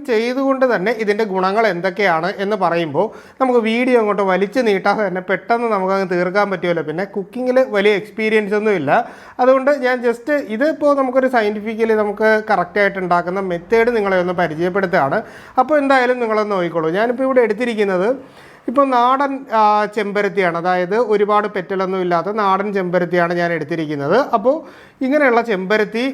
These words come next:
പൂ നമുക്കൊരു മൂന്നോ നാലോ എണ്ണം നമുക്ക് ആവശ്യമായിട്ടുണ്ട്. അതുപോലെ തന്നെ ഞാൻ ചെറുതേൻ എടുത്തിട്ടുണ്ട്, നാരങ്ങ കട്ട് ചെയ്തതിൻ്റെ ഒരു, ആ, ഒരു പീസ് ഞാൻ എടുത്തിട്ടുണ്ട്. അതുപോലെ തന്നെ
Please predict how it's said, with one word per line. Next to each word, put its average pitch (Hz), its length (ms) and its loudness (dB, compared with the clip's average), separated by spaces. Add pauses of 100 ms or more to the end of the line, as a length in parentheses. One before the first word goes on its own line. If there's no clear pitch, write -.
(120)
പൂ 240 80 0 (220)
നമുക്കൊരു 208 320 0 (100)
മൂന്നോ 190 260 0 (100)
നാലോ 180 240 2 (100)
എണ്ണം 180 220 -4
നമുക്ക് 156 280 -6
ആവശ്യമായിട്ടുണ്ട്. 151 640 -2 (180)
അതുപോലെ 254 340 0
തന്നെ 214 200 0
ഞാൻ 196 180 0
ചെറുതേൻ 180 500 0
എടുത്തിട്ടുണ്ട്, 160 460 -2 (680)
നാരങ്ങ 247 440 2 (220)
കട്ട് 202 220 -2 (100)
ചെയ്തതിൻ്റെ 180 460 0 (180)
ഒരു, 214 160 4 (260)
ആ, - 0 - (300)
ഒരു 208 240 -2
പീസ് 160 340 -2
ഞാൻ 175 100 0 (100)
എടുത്തിട്ടുണ്ട്. 151 460 -2 (200)
അതുപോലെ 240 340 2
തന്നെ 214 160 -2